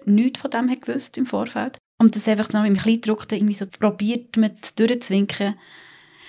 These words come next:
Ähm, das und vor allem auch, wie, mit welcher Sprache das dann so angepriesen ist worden. Ich glaub, der Ebersold hat irgendetwas gebraucht, so wie... Ähm,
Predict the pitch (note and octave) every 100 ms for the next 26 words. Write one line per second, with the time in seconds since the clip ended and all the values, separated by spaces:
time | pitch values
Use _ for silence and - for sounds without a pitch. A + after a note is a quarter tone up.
0 | - - _ _ A#3 A3 G#3 G3 G3 G3
1 | G3 G3+ G#3 C#4 E4+ - - A#3 A#3 A#3+
2 | A#3+ B3+ B3 A3+ A3 A#3 G#3+ A3+ B3 B3+
3 | B3 A#3+ - _ _ - - G#3+ G#3 G#3+
4 | C4+ C#4+ - - _ _ _ _ _ B3
5 | A#3 A#3+ A#3+ B3 G#3+ A#3 C4 C4 C4+ C4
6 | B3 B3 A#3+ A#3 - A3+ A3+ - B3 A#3+
7 | A#3 A#3 A#3 - A#3+ A#3+ B3 A3+ A3 G#3
8 | G3+